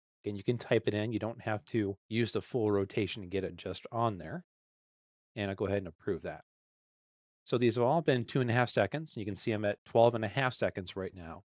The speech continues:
on my timeline. Now, once your tweaks are created,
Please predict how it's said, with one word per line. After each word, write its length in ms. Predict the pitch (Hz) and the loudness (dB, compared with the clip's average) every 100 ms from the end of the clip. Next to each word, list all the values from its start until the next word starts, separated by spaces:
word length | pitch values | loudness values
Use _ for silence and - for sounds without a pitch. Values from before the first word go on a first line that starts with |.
| - | -12
on 120 | 92 | -8
my 120 | 90 | -6
timeline. 540 | 87 117 123 104 - - _ _ _ _ _ _ _ | -4 0 0 0 -8 -16 _ _ _ _ _ _ _
Now, 140 | 131 117 | -2 0
once 240 | 156 - | 0 0
your 80 | 135 | -4
tweaks 480 | - - 120 - - | -2 2 2 0 -6
are 100 | 110 | -8
created, 600 | - - 123 117 85 123 | -6 2 4 4 2 -6